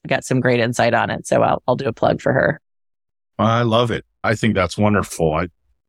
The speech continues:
Speaker 2: I know we're kind of out of time, but, you know, as always, Stacey will talk about, you know, how you can reach us, but we'd love to hear from you and anyone that's being impacted. And we'll kind of see how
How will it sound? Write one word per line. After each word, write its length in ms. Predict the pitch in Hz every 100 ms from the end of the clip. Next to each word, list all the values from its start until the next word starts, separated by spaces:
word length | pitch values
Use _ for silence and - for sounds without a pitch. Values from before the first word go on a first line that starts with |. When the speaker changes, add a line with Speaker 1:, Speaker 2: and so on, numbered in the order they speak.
| _ - -
Speaker 2:
I 80 |
know 180 | 127 120
we're 340 | 113 117 117 107
kind 220 | 123 117
of 120 | 107
out 160 | 117 113
of 100 | 107
time, 400 | 117 110 107 101
but, 300 | 104 101 104 _ -
you 60 | 123
know, 220 | 101 104 -
as 240 | 127 120
always, 600 | 131 127 127 127 113 - - _ _
Stacey 400 | - - 107 -
will 100 | 110
talk 240 | 107 104 92
about, 300 | 107 92 101
you 100 | -
know, 140 | 98 85
how 100 | 104
you 100 | 98
can 160 | -
reach 280 | 95 98 92
us, 180 | 98 87
but 220 | - 85 85 _ _ _
we'd 100 | 113
love 200 | 117 113
to 80 | 110
hear 120 | 110
from 220 | 107 113
you 240 | 110 123 107
and 100 | 95
anyone 300 | 95 95 92
that's 160 | 90
being 180 | - 98
impacted. 640 | 95 87 98 85 - 85 - _ _ _ _ -
And 360 | 95 104 92
we'll 340 | 92 92 92 87 _ _ _
kind 140 | 110
of 80 | 104
see 340 | - 120 107 104
how 380 | 104 107 98